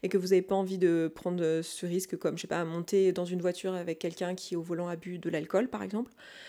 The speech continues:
De la même manière que vous pouvez décider de pas manger certains aliments ou pas, en tout cas pas dans toutes les quantités tout le temps, euh, parce que vous estimez que c'est pas bon pour votre santé. Ou de la même manière que vous pouvez refuser de f-, consommer certaines substances parce que vous estimez que c'est pas bon pour votre santé.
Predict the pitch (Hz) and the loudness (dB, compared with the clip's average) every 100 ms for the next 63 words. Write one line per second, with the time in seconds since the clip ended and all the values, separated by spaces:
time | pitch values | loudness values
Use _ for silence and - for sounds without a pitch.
0 | - - - 220 240 240 247 247 214 202 | -18 -2 6 10 10 10 8 4 0 2
1 | 208 208 214 208 214 220 226 220 214 196 | 0 0 0 2 4 4 6 4 2 -2
2 | - 202 202 190 202 202 190 175 185 202 | 0 2 2 2 4 4 2 0 0 2
3 | 208 208 202 202 190 - 214 214 208 202 | 2 4 2 2 -2 -6 -2 -2 0 -2
4 | 202 190 214 214 202 185 214 202 - - | -2 -2 0 0 -2 -2 0 0 -2 -18
5 | - 196 190 196 214 190 196 196 208 202 | -4 -2 0 0 0 0 0 0 0 0
6 | 202 185 180 180 196 180 165 175 170 - | 0 -2 -2 0 0 0 0 -2 -6 -6
7 | 165 - - _ 214 208 196 185 185 180 | -8 -8 -12 _ 2 4 4 2 2 0
8 | 185 185 180 185 170 170 175 180 165 160 | -2 -4 -6 -4 -4 -6 -2 0 0 -2
9 | 175 - - - - 202 202 190 190 185 | -6 -16 -16 -18 -6 -2 0 0 -2 -2
10 | 185 185 - - - 185 - - - 185 | -2 -2 -8 -4 0 0 0 -6 -6 -6
11 | 175 - 185 190 - 185 190 190 180 - | -4 -2 -2 -4 -4 -2 -2 -4 -6 -8
12 | 165 - | -8 -8